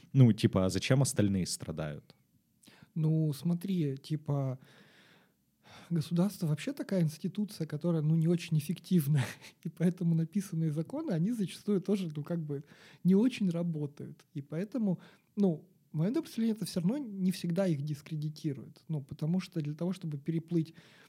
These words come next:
Speaker 2: значит, море на лодке, потом пересечь сколько-то границ и вообще как-то, ну, испытывать некоторые страдания, тревоги за, и за счёт всего этого, ну,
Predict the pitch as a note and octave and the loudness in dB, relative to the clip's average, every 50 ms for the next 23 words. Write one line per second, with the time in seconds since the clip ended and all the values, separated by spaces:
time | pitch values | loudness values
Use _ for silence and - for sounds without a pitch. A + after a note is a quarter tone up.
0 | _ _ _ D#3 D3 C#3 - D3 - E3 F3 F3 E3+ D#3+ D#3+ D3+ D#3 D#3+ E3 E3 | _ _ _ -6 -6 -6 -8 -6 0 2 2 4 4 2 2 2 2 2 2 2
1 | E3 E3 D#3 - - - D#3 C#3 - C#3 - D#3+ D3+ D3 - D3+ D#3+ D3 - E3 | 2 2 0 -2 -6 -12 -12 -10 -10 -6 -2 -2 -2 -2 -2 -4 -4 -2 -2 -4
2 | D3+ - - - E3 D#3 - D3+ - D3 D3 D#3 D#3+ D#3+ D#3 D#3 D#3+ D#3+ D3+ D3+ | -4 -4 -6 -6 -6 -6 -6 -6 -8 -4 -2 0 0 2 2 4 4 2 2 -2
3 | - - - - - - - - - _ _ D#3+ C#3+ D3 C#3 - - - D#3 - | -6 -12 -18 -20 -20 -20 -20 -20 -20 _ _ -8 -6 -6 -6 -6 -6 -6 -4 -4
4 | D3 C#3+ - - - C#3+ C3+ C3 D3 D3 C#3+ C#3+ C3+ C3 C3+ C3+ C3+ E3+ - - | -6 -8 -8 -10 -10 -10 -8 -6 -6 -6 -6 -6 -8 -10 -12 -14 -14 -18 -20 -20
5 | D#3+ D#3 F#3 _ E3+ D#3+ D#3+ F3 E3+ D#3+ E3 E3 D#3+ D3 - _ _ _ _ _ | -20 -20 -20 _ -20 -20 -20 -20 -20 -18 -16 -14 -14 -14 -14 _ _ _ _ _
6 | _ - _ - - - _ _ _ _ _ _ _ _ _ _ _ - F3 - | _ -20 _ -20 -20 -20 _ _ _ _ _ _ _ _ _ _ _ -2 -2 -2
7 | - - G#3 F3 - F3+ F3+ F3 - - F#3+ F3+ - E3 - - E3 E3 D#3 D3 | 2 0 2 4 4 4 2 2 4 4 2 2 2 -2 -2 0 0 0 0 0
8 | - - E3 E3 E3 E3 E3 D3+ D3+ D3+ D3+ D#3 - E3+ E3 D#3+ E3 D#3 D3 D3 | -2 -4 -2 -2 0 2 2 2 2 0 -2 -2 -2 -2 0 0 0 0 0 -2
9 | C#3 C#3 D#3 D3+ D3+ G3 D#3+ D3+ D#3 D3+ C#3 - - E3+ D3+ C#3 - - - - | -4 -4 -6 -6 -6 -6 -6 -6 -6 -6 -8 -6 -6 -8 -8 -8 -12 -14 -14 -12
10 | - D#3 D3+ D#3 E3+ A3+ E4 - - E4+ A3+ F#3+ D#3 C#3+ C#3 - - F3+ G3 G3+ | -8 -4 -2 0 0 0 -2 -4 -4 -4 -2 0 -2 -2 -4 -4 -2 0 2 2
11 | F#3 E3+ - - | 2 0 -2 -6